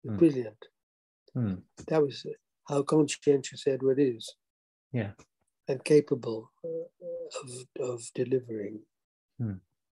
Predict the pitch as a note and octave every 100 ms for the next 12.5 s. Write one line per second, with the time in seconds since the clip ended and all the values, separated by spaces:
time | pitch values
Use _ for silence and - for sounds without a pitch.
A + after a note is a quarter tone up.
0 | _ _ _ _ _ _ _ _ _ _
1 | - A#2+ A#2+ A#2+ - A#2+ B2 - C#3 -
2 | F3 C#3 C3+ - G#2 G2 E2+ G2 G2 G2+
3 | G2+ - - G#2 G2 G2 G2 - G#2 -
4 | F#2+ A2+ G2+ F#2 - G2 F#2+ F#2+ - -
5 | - A2+ F#3 G3 F3+ - - A2 - -
6 | - A2+ - D#2 - _ _ _ _ _
7 | _ _ _ _ _ _ F#3 E3 G#3 F3+
8 | D#3 D3 D3+ F#3 D#3 D#3+ - E3 D#3+ -
9 | - D#3 D#3 F#3 F#3 F#3 B2 A#2 A2 _
10 | _ - B2 G2 F2+ _ _ _ _ _
11 | _ _ _ - E3+ D#3+ D3 C3 E3+ E3
12 | - B2+ A#2+ D#3+